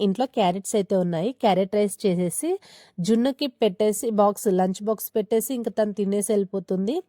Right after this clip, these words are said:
మేము బయటకు వెళ్ళాలి కాబట్టి తినేసి వెళ్ళిపోదామని చెప్పేసి క్యారెట్ రైస్ చేసుకుందామని అయితే క్యారెట్స్ ఇక్కడ తీసేసి కడిగేసుకుంటున్నాను. చాలా సింపుల్గా వంటలు చేసుకోవాలి అంటే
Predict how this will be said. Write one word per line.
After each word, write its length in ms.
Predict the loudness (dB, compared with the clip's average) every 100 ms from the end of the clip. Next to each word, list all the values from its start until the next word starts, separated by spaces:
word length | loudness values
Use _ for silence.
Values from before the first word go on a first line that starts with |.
| _ -6
మేము 320 | 0 0 2
బయటకు 320 | 4 2 2 2
వెళ్ళాలి 300 | 4 4 2
కాబట్టి 440 | 0 0 0 -2
తినేసి 360 | -2 0 0 0
వెళ్ళిపోదామని 680 | 0 2 0 2 0 0 -2
చెప్పేసి 340 | -2 -4 -4
క్యారెట్ 380 | 0 2 2 0
రైస్ 180 | -4 -2
చేసుకుందామని 600 | -4 -4 -4 -4 -2 -4
అయితే 160 | -4 -4
క్యారెట్స్ 460 | 0 0 0 -4
ఇక్కడ 180 | -4 -4
తీసేసి 380 | -2 -4 -4 -4
కడిగేసుకుంటున్నాను. 880 | -2 0 0 -2 -6 -6 -4 -4 -2 -4 -4 0
చాలా 320 | 4 8 8 8
సింపుల్గా 480 | 4 4 6 8
వంటలు 400 | 8 6 6 6
చేసుకోవాలి 560 | 8 4 6 4 6 6
అంటే 320 | 6 4 2